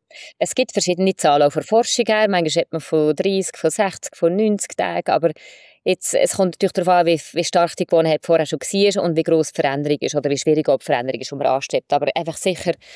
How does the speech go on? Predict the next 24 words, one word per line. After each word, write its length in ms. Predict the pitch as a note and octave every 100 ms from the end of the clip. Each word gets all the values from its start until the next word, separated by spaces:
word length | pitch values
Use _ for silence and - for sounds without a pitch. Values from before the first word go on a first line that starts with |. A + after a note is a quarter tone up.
| - -
mehrere 340 | E3 D#3 D3+
Monate. 360 | D3 D#3 G3+ -
Also 200 | E3 -
nicht 280 | D3+ D#3 - E3+
damit 240 | D#3 D3+
rechnen, 240 | D3+ D3 D3
dass 120 | -
das 120 | C#3+
innerhalb 420 | D3+ C#3+ C#3+ C#3
von 120 | - -
Tagen 360 | - B2+ C#3+ -
passiert. 500 | D#3+ - E3+ F3 - - - -
Das 140 | - -
ist 120 | D#3
wie 60 | D#3
eine 100 | D3+
Blume, 340 | D3+ E3 F3
die 120 | E3
wächst 260 | C#3+ C#3+ -
nicht 180 | D3 -
von 120 | D#3+
einem 200 | C3+ C#3
Tag 220 | C#3+ C#3
auf 240 | C#3 -